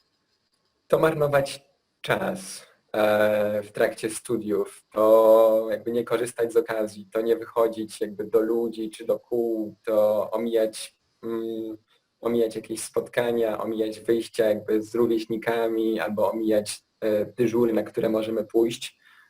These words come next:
Po prostu przegapiać okazje, jakie są, bo później, jak się kończy studia, to tych okazji jest mniej albo są trochę bardziej skomplikowane, żeby wrócić na to samo miejsce.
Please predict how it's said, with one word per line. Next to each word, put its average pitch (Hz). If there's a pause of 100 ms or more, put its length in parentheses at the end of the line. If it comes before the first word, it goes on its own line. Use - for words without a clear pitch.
(100)
Po 139
prostu 143
przegapiać 135 (360)
okazje, 98
jakie 110
są, 143 (360)
bo 117
później, 131
jak -
się 120
kończy 120
studia, 113
to -
tych 110
okazji 113
jest 113
mniej 117
albo 117
są 107
trochę -
bardziej 113
skomplikowane, 113
żeby 117
wrócić 113
na 107
to 110
samo 110
miejsce. 139